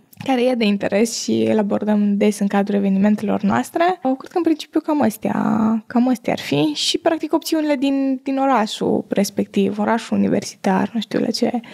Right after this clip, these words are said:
ce party-uri poți să, poți să mergi, pentru că, până la urmă, într-adevăr, înveți, mergi la cursuri, dar studenția nu e doar despre asta și e important să vezi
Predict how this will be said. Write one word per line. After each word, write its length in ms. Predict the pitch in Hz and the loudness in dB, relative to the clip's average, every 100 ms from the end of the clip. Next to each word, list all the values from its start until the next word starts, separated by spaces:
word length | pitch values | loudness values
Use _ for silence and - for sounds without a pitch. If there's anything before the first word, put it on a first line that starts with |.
| - - | -20 -6
ce 120 | - | -6
party-uri 500 | 208 - 240 202 208 | -2 -2 -2 0 -2
poți 260 | 208 208 - | 0 -4 -2
să, 280 | 190 196 202 | 0 0 0
poți 160 | 208 220 | 0 0
să 80 | |
mergi, 200 | 202 208 | 0 0
pentru 220 | 208 208 208 | 0 -2 0
că, 80 | |
până 160 | 202 214 | -2 0
la 120 | 214 | 0
urmă, 460 | 214 220 220 214 226 - - - - | 0 0 0 0 -2 -8 -18 -18 -4
într-adevăr, 560 | 226 233 226 220 220 208 | 0 0 -2 -2 -2 2
înveți, 680 | 214 220 240 226 - - - 240 226 | 0 2 0 0 -2 -6 -10 -10 -4
mergi 260 | 214 240 | 0 0
la 100 | 226 | 0
cursuri, 480 | 214 208 208 214 208 | 0 0 0 -2 -6
dar 240 | 233 208 208 | -2 -2 -2
studenția 520 | - 233 226 220 240 | 0 0 0 0 2
nu 100 | 202 | 2
e 60 | - | 0
doar 140 | - | -2
despre 340 | 214 208 - | -2 -4 -2
asta 380 | 214 226 - 220 | -2 -2 -2 -2
și 260 | 214 - 214 | -2 -2 -2
e 220 | 208 208 | 0 2
important 460 | 214 214 220 214 214 | 2 0 0 0 0
să 340 | - 208 208 | 0 0 0
vezi 280 | 208 208 208 | 0 0 -2